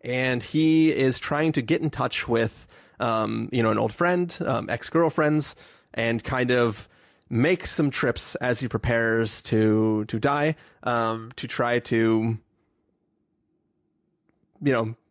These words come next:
do stuff, mend things, kind of just, basically he's trying to un-, unburden his soul, <laughs> essentially, by interacting with these different people.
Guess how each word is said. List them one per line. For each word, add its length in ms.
do 260
stuff, 340
mend 400
things, 600
kind 200
of 80
just, 220
basically 260
he's 120
trying 180
to 160
un-, 400
unburden 960
his 240
soul, 500
<laughs> 120
essentially, 800
by 400
interacting 480
with 120
these 120
different 240
people. 300